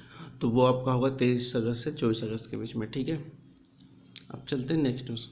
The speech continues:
Next news आपका देख लीजिए, next news आपका यहाँ है, क्या कहता है,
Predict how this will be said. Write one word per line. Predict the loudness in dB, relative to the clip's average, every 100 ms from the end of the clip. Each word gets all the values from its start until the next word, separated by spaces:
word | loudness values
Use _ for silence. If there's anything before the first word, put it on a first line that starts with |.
| -4
Next | 0 0 2
news | 4
आपका | 4 2
देख | 2 2 2
लीजिए, | 2
next | 2 0 -4
news | -4
आपका | 0
यहाँ | 0 2 4
है, | 2 0 -4 -4 -6 -6 -18 -20 -20 -20 -20 -20 -20 -20 -20 -20 -20 -20 -20 -20 -20 -6
क्या | -2
कहता | 0 0 2
है, | 0 -4